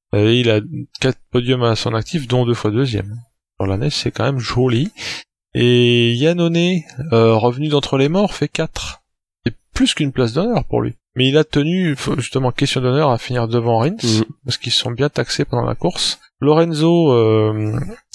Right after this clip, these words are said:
Speaker 1: le géniard, euh, finit cinquième. Excuse-moi,
Speaker 2: Le
Speaker 1: finit
Speaker 2: géniard.
Speaker 1: sixième.
Speaker 2: <laughs> C'est
Speaker 1: Ouais.
Speaker 2: dans Harry Potter, hein.
Speaker 1: R-, euh, Rin-, Rins fait cinq et, et Lorenzo la Géniarde fait six. <laughs> Espargaro sept, Zarco huit, euh,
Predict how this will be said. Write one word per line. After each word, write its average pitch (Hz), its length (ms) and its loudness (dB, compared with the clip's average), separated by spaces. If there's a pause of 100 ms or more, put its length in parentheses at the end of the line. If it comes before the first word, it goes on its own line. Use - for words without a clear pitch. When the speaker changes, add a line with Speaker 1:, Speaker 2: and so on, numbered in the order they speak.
Speaker 1:
le 131 160 2
géniard, 135 640 0
euh, 117 880 0
finit 127 320 -2
cinquième. 185 500 -2 (340)
Excuse-moi, 151 300 2
Speaker 2:
Le 156 60 8
Speaker 1:
finit 151 160 6
Speaker 2:
géniard. 160 280 4
Speaker 1:
sixième. 135 480 2 (180)
Speaker 2:
<laughs> - 340 -6
C'est 127 200 -2
Speaker 1:
Ouais. 160 80 4
Speaker 2:
dans 143 120 2
Harry 139 160 0
Potter, 147 300 -2
hein. 170 160 -2 (100)
Speaker 1:
R-, 123 200 -2 (120)
euh, - 100 -2 (440)
Rin-, 139 500 0
Rins 160 220 2
fait - 260 -2
cinq 175 600 -2
et, 127 340 4 (120)
et 143 100 4
Lorenzo 135 500 2
la 135 120 4
Géniarde 123 500 0
fait - 160 -4
six. - 500 -4 (300)
<laughs> - 200 0 (200)
Espargaro 123 1040 2
sept, - 320 -2 (220)
Zarco 123 540 0
huit, 143 360 -4
euh, 113 420 4